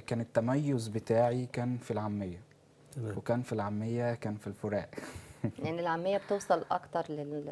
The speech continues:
Speaker 1: آه،
Speaker 3: للطبقات
Speaker 1: لأني
Speaker 3: الشعبية
Speaker 1: أنا
Speaker 3: كلها.
Speaker 1: بالظبط.
Speaker 3: تمام،
Speaker 1: أنا
Speaker 3: بتفهمها.
Speaker 1: بعتبر، آه، بالظبط. لأن أنا حبيت أكتب حاجة الكل يكون حاسسها.
Speaker 3: تمام.
Speaker 1: الكل يكون فاهمها مني، مش محتاجة بقى، لأن زي ما أنا حضرتك ذكرت، حضرتك ذكرت يا أستاذ هند، إن في طبقات،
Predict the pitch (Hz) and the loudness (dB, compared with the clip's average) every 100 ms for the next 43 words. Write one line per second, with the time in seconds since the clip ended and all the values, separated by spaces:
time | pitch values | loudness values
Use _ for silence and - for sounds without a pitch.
0 | - 120 107 - - - 139 156 151 151 | 2 4 4 6 8 6 4 6 6 6
1 | 165 156 143 123 120 110 107 - - 165 | 4 2 -2 0 -2 0 -2 -2 -2 0
2 | 160 156 120 110 151 120 110 104 - 123 | 2 2 2 2 4 2 0 -6 -8 -4
3 | 117 110 - - - - - 120 123 127 | -2 -2 -4 -14 -20 -10 -2 0 2 0
4 | 120 117 123 135 151 - 120 - 127 127 | -2 -2 -2 -2 -6 -4 -6 -2 -4 -2
5 | 131 - 127 123 - 113 - - 101 - | -4 -2 0 0 0 -4 -4 -8 -8 -10
6 | 90 180 165 165 - 104 - 123 127 - | -4 -2 -2 -4 -8 -8 -4 0 0 0
7 | 127 131 113 107 131 123 123 139 135 123 | 0 0 -2 -4 -4 -2 -2 0 0 0
8 | 117 - 127 127 117 131 123 131 135 131 | -4 -4 -4 0 2 2 2 0 0 0
9 | 117 113 117 117 110 - 123 113 101 110 | 0 -2 -4 -4 -6 -2 -2 0 -4 -2
10 | 117 104 107 104 110 101 - 107 107 104 | -4 -4 -6 -6 -6 -6 -4 -2 -2 -2
11 | 110 131 127 110 107 135 127 107 120 151 | -2 0 0 -2 -2 -2 -2 -4 -4 -6